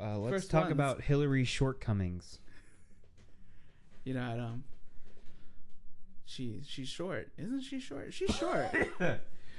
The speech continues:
Speaker 1: She's certainly not.
Speaker 2: Tall.
Speaker 1: Yeah.
Speaker 2: Or the president.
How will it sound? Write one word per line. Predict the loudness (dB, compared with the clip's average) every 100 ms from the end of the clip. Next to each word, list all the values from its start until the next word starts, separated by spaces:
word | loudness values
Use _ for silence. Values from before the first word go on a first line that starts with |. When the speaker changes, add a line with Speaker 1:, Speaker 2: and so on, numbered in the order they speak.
| -6 -6
Speaker 1:
She's | 0 4 4 4
certainly | 2 2 2 2
not. | 2 0 -4 -10 -16 -18 -16 -14
Speaker 2:
Tall. | -8 -6 -6 -8 -12 -20 -20 -18 -18 -14 -14 -8
Speaker 1:
Yeah. | -4 -4 -6 -14 -14 -8
Speaker 2:
Or | -6 -4
the | -6
president. | -10 -10 -10 -12 -12 -12